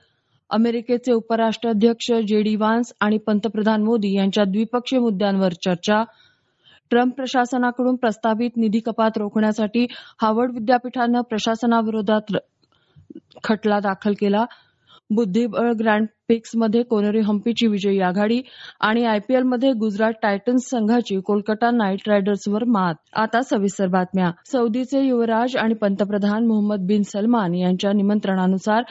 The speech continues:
पंतप्रधान नरेंद्र मोदी आजपासून सौदी अरेबियाच्या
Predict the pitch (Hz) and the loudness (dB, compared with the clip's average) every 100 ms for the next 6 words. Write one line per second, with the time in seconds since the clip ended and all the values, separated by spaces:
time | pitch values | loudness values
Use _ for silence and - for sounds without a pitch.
0 | - - - 214 214 220 220 240 262 233 | -10 -14 -4 -2 0 0 0 0 0 0
1 | 226 214 233 220 185 180 196 - 208 233 | -2 0 0 2 0 0 -2 -2 -2 0
2 | 240 214 196 254 233 190 185 190 185 196 | 0 0 2 2 2 2 0 0 0 -2